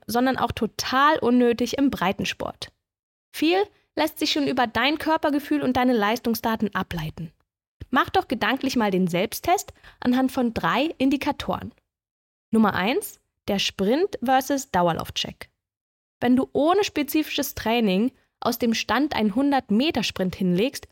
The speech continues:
und deine LaufpartnerInnen stehen lässt, spricht das für einen hohen Typ zwei Anteil.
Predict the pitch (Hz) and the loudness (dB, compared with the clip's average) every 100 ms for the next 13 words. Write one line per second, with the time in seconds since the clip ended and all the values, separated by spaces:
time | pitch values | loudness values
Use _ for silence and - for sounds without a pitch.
0 | _ _ - 233 233 226 220 202 330 - | _ _ -6 0 2 2 2 2 0 -2
1 | - 180 202 190 190 190 202 - 262 254 | -2 -2 0 0 2 2 0 0 0 2
2 | 180 190 262 - _ _ - - 349 - | 2 0 -4 -10 _ _ -12 -4 -2 -2
3 | 359 - 277 247 - 269 285 262 262 - | -2 0 0 0 0 0 0 -2 -6 -6
4 | - 196 165 165 - - | -2 0 -2 -8 -8 -8